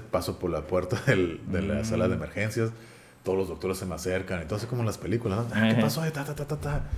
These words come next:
Speaker 1: Yo así me quedo, ok, tratando de racionalizar todo, ¿no? En ese inter fue cuando, cuando me suben a la ambulancia y que yo empiezo a tener todo este trip de
Speaker 2: Ah, ok.
Speaker 1: entro en negación,
Speaker 2: Ujú.
Speaker 1: "Esto es un sueño, es una pesadilla, me voy a despertar ahorita".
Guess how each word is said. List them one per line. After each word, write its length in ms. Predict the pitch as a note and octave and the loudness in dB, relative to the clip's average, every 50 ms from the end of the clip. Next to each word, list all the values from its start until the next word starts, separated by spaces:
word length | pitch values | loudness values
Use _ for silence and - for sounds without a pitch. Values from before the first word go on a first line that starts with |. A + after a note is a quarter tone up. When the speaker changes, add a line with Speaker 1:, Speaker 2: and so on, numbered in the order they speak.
| - - - - - - F#2+ | -6 -6 -10 -16 -12 -8 -8
Speaker 1:
Yo 40 | |
así 120 | F2+ - G2 | -6 -4 -6
me 100 | G#2 G#2 | -6 -4
quedo, 140 | F#2 F#2 F#2 | -4 -4 -4
ok, 100 | F#2 G#2+ G2 G2 F#2+ F#2+ - - - - - - - | -2 -2 -2 -2 -2 -6 -12 -18 -20 -20 -20 -16 -10
tratando 320 | - F2+ D#2+ - F2+ G2 G#2 | -8 -8 -6 -4 -4 -4 -4
de 60 | A2 | -4
racionalizar 540 | G2 - G#2+ F#2 E2+ E2 D#2+ - A2 - G2 | -4 -4 -4 -4 -4 -6 -6 -4 -2 -2 -2
todo, 200 | - E3+ D3+ A2+ | 0 0 0 0
¿no? 140 | D#3+ G3 - - - - - - - - | -2 -4 -8 -10 -16 -20 -20 -20 -10 -6
En 140 | - G#2 A2 | -4 -2 -2
ese 220 | A2 - - B2+ C3 | 0 2 2 4 4
inter 260 | C3+ C3 C#3+ C3+ - | 4 4 4 2 2
fue 180 | - G#2+ F#2+ | 0 0 0
cuando, 380 | - A#2 A2 G2+ F#2 D#2+ D2+ - - - - - - - - - - - | 0 0 -2 -2 -2 -4 -6 -8 -12 -18 -20 -20 -20 -20 -20 -20 -18 -6
cuando 240 | - F#2+ F#2 F2+ F2 | -4 -4 -2 -2 -4
me 80 | F2 F2+ | -4 -6
suben 260 | - - E2+ F2+ F#2 | -6 -4 -2 0 0
a 40 | F#2+ | 2
la 140 | F#2+ F#2 F2 | 2 0 0
ambulancia 520 | E2 E2 D#2 D#2 D#2+ F2 G2 F#2+ - A2 | 0 -2 -4 -2 -2 -2 -2 -2 -2 -2
y 60 | F#2+ F2 | -2 -2
que 120 | - F2+ | -2 -4
yo 220 | E2+ E2 E2 E2+ F2 - - - - | -2 -2 -2 -4 -4 -8 -14 -14 -14
empiezo 320 | - E2 F#2 F2 - F#2+ | -8 -6 -4 0 2 2
a 80 | F#2 F2 | 2 2
tener 220 | - F2 E2+ E2 D#2 | 2 0 -2 -2 -2
todo 140 | - F#2+ | 0 -2
este 180 | F2+ - - F#2+ | 0 0 0 -2
trip 340 | - - - F#2+ F#2+ F#2+ F2+ | -2 0 2 2 2 4 4
de 160 | G2 F#2 F2 | 4 6 6
Speaker 2:
Ah, 400 | F#2 F#2+ F#2+ F#2+ F#2 F#2 F2+ F2+ F2 | 6 6 4 2 2 0 -2 -2 -4
ok. 140 | - E2+ G2+ | -4 -4 -4
Speaker 1:
entro 220 | G#2 - A2 G#2 | -2 0 0 0
en 60 | G2 G2 | 0 0
negación, 840 | F#2 F2 E2 E2 - - G2+ G2+ G2+ G2+ G#2 G2+ G2+ G2+ G2 G#2 G2+ G#2+ | 0 0 0 0 -2 -2 -2 -2 0 0 0 -2 -2 -2 -4 -4 -4 -2
Speaker 2:
Ujú. 100 | A2 A2 | 0 0
Speaker 1:
"Esto 120 | G#2+ A2 B2+ | 2 0 0
es 80 | - | -2
un 80 | G2+ F#2+ | -2 -4
sueño, 380 | - - G2+ G2+ G#2 G2+ G2+ G2 | -4 -2 -2 -2 0 -2 -2 -2
es 100 | F2+ G2 | -2 -2
una 120 | G2 F#2+ | -2 -4
pesadilla, 540 | F2+ - F2+ - - E2 E2+ F#2 F#2+ F#2+ F#2+ | -2 -4 -4 -6 -4 -2 0 0 2 2 0
me 100 | F#2 E2+ | 0 0
voy 180 | D#2+ D#2+ E2+ E2+ | -2 -2 0 -2
a 20 | |
despertar 380 | F2 F2 - D#2 D#2 - F#2 F2+ | -2 -2 -4 -6 -4 -2 0 0
ahorita". 380 | F2 E2 F#2 F#2+ F#2+ - G2+ | 0 0 0 -2 -2 -2 -4